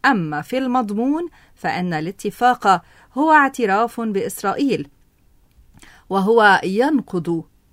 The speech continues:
كل ما بنى عليه حزب الله أسباب وجوده وتمسكه بالسلاح. وأبعد من ذلك، الاتفاق ينقض أيضًا ما قامت عليه عقيدة الجمهورية الإسلامية التوسعية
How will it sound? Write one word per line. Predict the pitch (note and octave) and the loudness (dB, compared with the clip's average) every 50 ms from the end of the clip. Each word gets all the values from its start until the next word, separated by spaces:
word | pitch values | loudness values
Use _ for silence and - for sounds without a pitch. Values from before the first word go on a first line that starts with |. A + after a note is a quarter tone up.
| _ - | _ -4
كل | - E4 F#4 D#4+ A#3 F#3+ E3+ E3 | -2 0 0 2 0 0 -2 -2
ما | D#3+ E3+ G3+ A#3 A3+ G3 | -2 -2 0 0 0 0
بنى | E3+ D3+ F#3 A3 A3 | -2 -2 -2 -2 -2
عليه | F#3 E3 D3+ D#3 D#3+ G3 A3 G3+ E3+ E3 D#3+ | -2 -2 -2 -2 -2 -2 -2 -2 -4 -6 -8
حزب | - - E3+ D#3 D3+ D#3+ | -10 -10 -10 -10 -10 -8
الله | E3 D#3+ F3 F#3 G#3+ A#3+ A#3+ | -6 -4 -2 2 4 4 2
أسباب | A3+ - E3 - - E3 E3 E3 D3 E3 D#3+ E3+ | 2 -2 -8 -10 -8 -8 -8 -6 -6 -6 -6 -4
وجوده | F#3+ G#3 G3+ C4 C4+ B3 F#3+ G3+ G3+ F#3+ - _ - - - _ _ - | -4 -4 -4 -4 -4 -2 -2 -2 -2 -2 -6 _ -20 -20 -20 _ _ -14
وتمسكه | E3+ - - F3+ F#3+ G3+ - - - E4+ - C#4+ B3 C4 B3+ | -8 -6 -6 -4 -4 -6 -4 -4 -6 -4 -4 -4 -4 -4 -2
بالسلاح. | G3 A#3 B3 - - C4 F#3+ D3+ C3 C#3+ - - - - - - - | -2 -2 -2 -2 -4 -4 -4 -2 -4 -6 -6 -10 -14 -20 -20 -18 -10
وأبعد | F4 E4+ - - G#3+ G#3 F3 F3+ F3 E3 | -6 -4 -2 0 0 0 0 0 -2 -2
من | E3+ E3 E3 D#3 | -4 -4 -4 -4
ذلك، | F3 G3 F#3+ F3+ D#3+ - - - _ _ - - - _ - | -4 -4 -2 -2 -2 -4 -6 -10 _ _ -20 -20 -20 _ 0
الاتفاق | A3 - C#4+ C#4 - C#4 C#4 - F#4 F#4+ F#4 - - | 2 2 2 2 0 -2 0 2 2 2 2 0 -2
ينقض | C#4 C4+ C4+ A#3+ G#3+ F#3 F3+ E3+ - G3 F3+ F#3 | -2 -2 0 0 -2 -2 -2 -4 -4 -4 -2 -2
أيضًا | E3+ - G3 B3+ C4+ B3+ G#3+ A#3 | -2 -2 -2 -2 -2 -2 -2 -2
ما | A3+ A3 G3+ G#3 A#3 B3+ | -2 -2 0 0 0 0
قامت | B3+ - - C4+ C#4 C4+ B3 B3+ B3 A3 | 0 -2 -2 0 0 0 0 -2 -2 -2
عليه | F3 F3 E3+ G3 A3+ G3+ G#3+ G#3+ | -2 -2 -2 -2 -4 -2 -2 0
عقيدة | F3 D#3 E3+ - - A#3+ B3 G3 E3+ D#3+ D#3+ E3+ | 0 0 0 -2 -4 -8 -6 -4 -6 -6 -6 -8
الجمهورية | D#3+ D#3 D3+ F3 E3 E3 E3 E3 G#3 G#3+ G#3 F3+ D#3 | -10 -8 -6 -6 -6 -4 -4 -6 -4 -4 -4 -4 -4
الإسلامية | D3+ - - D#3+ - - E3 D#3 E3+ G#3 A3+ G3 | -4 -8 -10 -14 -12 -10 -8 -6 -4 -4 -4 -4
التوسعية | E3 D#3+ - D#3+ D3+ D3 D3+ - - - E3+ D#3 D3 A3+ G#3+ G3 E3+ D3+ C#3+ | -6 -6 -10 -10 -10 -10 -10 -12 -10 -8 -8 -6 -6 -4 -2 0 0 0 0